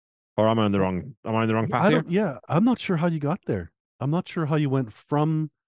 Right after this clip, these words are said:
Speaker 2: what he wrote to what you just said. <laughs> I, I
Speaker 1: You've
Speaker 2: didn't
Speaker 1: met,
Speaker 2: get that
Speaker 1: you've
Speaker 2: at
Speaker 1: met
Speaker 2: all.
Speaker 1: me. You know that my brain doesn't often, st-, my, my train of thought doesn't often stop to pick up passengers.
Speaker 2: Yeah, yeah, no, that, yeah, that's true. That's true. Yeah, yeah.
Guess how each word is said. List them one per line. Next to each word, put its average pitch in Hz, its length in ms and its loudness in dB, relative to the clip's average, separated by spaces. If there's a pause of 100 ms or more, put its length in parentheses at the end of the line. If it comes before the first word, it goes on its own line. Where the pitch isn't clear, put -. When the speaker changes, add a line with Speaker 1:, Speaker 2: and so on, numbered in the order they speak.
(220)
Speaker 2:
what 127 160 4
he 139 160 2
wrote 131 500 4 (560)
to 165 140 8
what 139 160 8
you 143 100 8
just 123 260 4
said. 113 360 4 (140)
<laughs> - 120 -10
I, 240 80 4 (460)
I 170 300 0 (600)
Speaker 1:
You've 175 60 8
Speaker 2:
didn't 170 180 6
Speaker 1:
met, 117 160 6
Speaker 2:
get 131 220 0
that 208 100 6
Speaker 1:
you've 226 100 10
Speaker 2:
at 151 60 6
Speaker 1:
met 117 120 4
Speaker 2:
all. 110 60 -2
Speaker 1:
me. 127 120 2
You 165 80 6
know 190 120 6
that 151 100 4
my 117 120 2
brain 107 300 0
doesn't 107 220 -4
often, 104 200 -6
st-, - 240 -4
my, 131 180 4 (200)
my 123 80 4
train 135 220 4
of 113 80 0
thought 107 220 4
doesn't 98 160 -8
often 107 200 -4
stop 107 220 -2
to - 60 -10
pick - 160 -6
up 90 120 -6
passengers. 101 480 -2 (160)
Speaker 2:
Yeah, 208 240 4
yeah, 208 180 4
no, 175 160 4
that, 160 140 4
yeah, 208 160 6
that's 208 160 2
true. 240 280 0
That's 143 200 4
true. 170 260 0
Yeah, 113 340 0
yeah. 104 280 -6